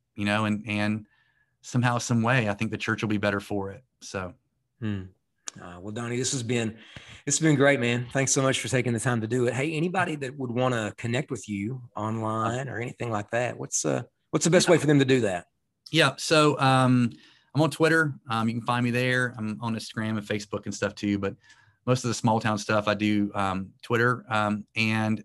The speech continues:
Speaker 1: there's a website, small town jesus dot com. Uh, I think it's getting relaunched this week, so we, we're redoing it. So,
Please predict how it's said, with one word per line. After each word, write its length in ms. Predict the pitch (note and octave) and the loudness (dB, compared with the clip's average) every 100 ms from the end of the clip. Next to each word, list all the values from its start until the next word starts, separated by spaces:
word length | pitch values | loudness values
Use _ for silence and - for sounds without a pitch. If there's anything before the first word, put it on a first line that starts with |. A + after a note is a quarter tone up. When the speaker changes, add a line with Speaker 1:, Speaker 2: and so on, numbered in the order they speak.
| - | -4
Speaker 1:
there's 200 | A#2+ A#2 | 0 0
a 40 | |
website, 540 | A2 C3 - C3+ C3 - | 2 2 4 2 2 0
small 220 | C3 B2+ | 0 2
town 160 | B2 A2 | 2 2
jesus 280 | A#2 A#2 | 0 0
dot 240 | - A2+ - | -2 -4 -2
com. 360 | C3 C3 C#3 C3+ - - _ _ | 0 0 0 -4 -16 -20 _ _
Uh, 220 | G#2+ G2+ | -2 -2
I 60 | G2+ | -4
think 200 | - G3+ | -6 -6
it's 100 | - | -4
getting 200 | C3 A2+ | -2 -2
relaunched 440 | A2 A2+ A#2 B2 | 0 2 0 0
this 200 | A2 G2+ | -4 -6
week, 240 | A2 G#2+ G2+ | -2 -2 -2
so 160 | - | -2
we, 180 | G2+ A2 | 0 0
we're 140 | G#2+ A2+ | 0 0
redoing 380 | A2+ G#2+ G2 | 2 2 0
it. 80 | G2 | -2
So, 300 | - G2+ F#2+ | -2 -2 -2